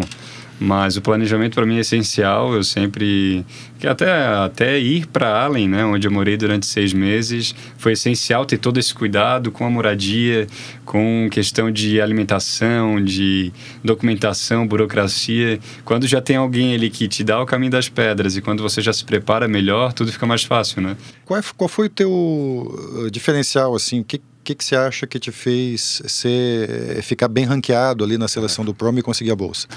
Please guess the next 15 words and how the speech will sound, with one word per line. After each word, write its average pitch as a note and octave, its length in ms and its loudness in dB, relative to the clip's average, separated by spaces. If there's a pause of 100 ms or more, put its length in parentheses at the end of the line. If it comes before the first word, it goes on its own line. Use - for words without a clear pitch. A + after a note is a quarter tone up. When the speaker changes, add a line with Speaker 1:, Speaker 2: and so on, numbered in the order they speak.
(140)
Speaker 1:
É, A#2+ 180 2
na A#2+ 120 2
verdade, C3+ 420 2
eu C#3+ 40 0
já D3 80 4
entrei C3+ 220 2
na D3 100 2
primeira B2+ 360 2
fase C3+ 840 0
olhando A#2+ 320 2
todos B2 240 0
os C3+ 100 0
pré-requisitos, B2+ 720 0
né, F#2+ 200 0
do, F#2 420 -4